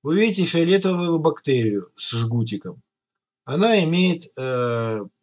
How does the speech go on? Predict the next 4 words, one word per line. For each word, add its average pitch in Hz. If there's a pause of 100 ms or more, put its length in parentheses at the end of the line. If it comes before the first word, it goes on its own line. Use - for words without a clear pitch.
(240)
чужеродные 165
вещества, 120 (160)
которые 151
называются 147